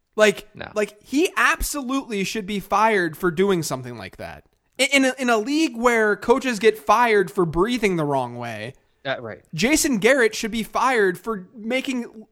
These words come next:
Speaker 1: the, the most egregious decision that you could possibly make in that situation.
Speaker 2: That team, i-, that team's such an embarrassment, honestly.
Speaker 1: It is. Uh, it's, it's incredible. And, and then people will hit my mentions whenever I have a take on,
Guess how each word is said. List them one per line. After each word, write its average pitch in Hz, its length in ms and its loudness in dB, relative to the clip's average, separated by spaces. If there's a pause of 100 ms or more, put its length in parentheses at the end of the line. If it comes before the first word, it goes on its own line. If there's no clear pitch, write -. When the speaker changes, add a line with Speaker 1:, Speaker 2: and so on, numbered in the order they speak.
(120)
Speaker 1:
the, 247 200 -4
the 240 160 4
most 240 400 -2
egregious 226 580 -4
decision 220 440 -6
that 185 60 -8
you 190 60 -8
could 175 120 -8
possibly 202 440 -4
make 180 220 -6
in 160 40 -8
that 143 140 -8
situation. 135 640 -14 (500)
Speaker 2:
That 143 260 -6
team, 143 460 -8
i-, 110 240 -6
that 170 180 -4
team's 214 240 -4
such 180 180 -2
an 131 80 -4
embarrassment, 90 720 -4
honestly. 87 480 -6 (160)
Speaker 1:
It 226 80 2
is. 139 400 -6 (140)
Uh, 233 120 -4
it's, 226 280 -6
it's - 180 -8
incredible. 196 1000 -2 (200)
And, 226 160 -2
and 247 120 0
then 240 160 -2 (240)
people 269 260 -4
will 240 160 2
hit 262 220 -6
my 240 160 -2
mentions 208 500 -4
whenever 185 280 -4
I 175 80 -2
have 190 200 -4
a 143 60 -10
take 185 540 -6 (220)
on, 170 380 -4